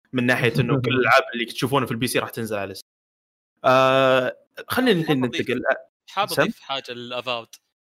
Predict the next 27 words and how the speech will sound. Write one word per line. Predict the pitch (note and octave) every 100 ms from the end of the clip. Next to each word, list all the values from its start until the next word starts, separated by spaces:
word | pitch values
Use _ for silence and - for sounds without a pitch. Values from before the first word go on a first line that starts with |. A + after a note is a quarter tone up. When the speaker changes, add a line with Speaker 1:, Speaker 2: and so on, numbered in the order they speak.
| _ - B2+
Speaker 1:
أوكي، | C3+
Speaker 3:
آه، | C#3+
Speaker 1:
جو. | A#2
Speaker 3:
حد-، | - G3 - -
أوكي. | F3 - A#2+ C3
بالنسبة | D#3+ G#3+ B3
ل-، | A#3+ G#3+ E3+ C#3+ C3 B2 A#2+
مثلًا | B2+ C3+
نقول | C3+ B2+
Skyrim | - C#3 C#3 B2+
وهذه | A#2+ B2+
الألعاب، | B2 A2+ A#2 B2+ B2 _
الاتموسفير | D3 D3 D3+ D3 D3 D3 - F#3+ F3 - D3
حقها | - D3 A#2+ C3
ولا | B2+ B2+
ال-، | B2 _ C3
ال-، | B2 A#2 A#2 A2+ A2 _ _ _ _ _ _
خلينا | C#3 C#3
نقول | C#3 C3 _ -
السنة | - F3+ F3+
اللي | B2+ D3 C3+
هي |
فيها | - C#3+ D3+
كانت | - D#3 D3+ _ - - - - -
شوية | - F3 G3+ D3+
قديمة. | - A#2+ A#2+ G2+ _ _ _ _ -
لكن | D#3 G3